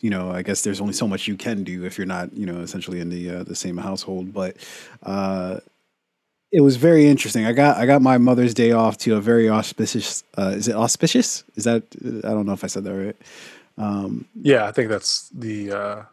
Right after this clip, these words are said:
Speaker 2: the, the enunciation of it.
Speaker 1: <laughs> Um, a, a very weird start. Uh, but, uh,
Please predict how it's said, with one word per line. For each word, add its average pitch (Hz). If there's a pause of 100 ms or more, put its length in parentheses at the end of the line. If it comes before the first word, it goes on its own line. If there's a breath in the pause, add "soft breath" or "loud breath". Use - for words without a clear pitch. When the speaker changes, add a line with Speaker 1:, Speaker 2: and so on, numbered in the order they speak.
(220)
Speaker 2:
the, 110
the 110
enunciation 113
of 101
it. 175
Speaker 1:
<laughs> - (720 loud breath)
Um, 131
a, 139
a 139
very 190
weird 147
start. -
Uh, 113 (280)
but, 127
uh, 107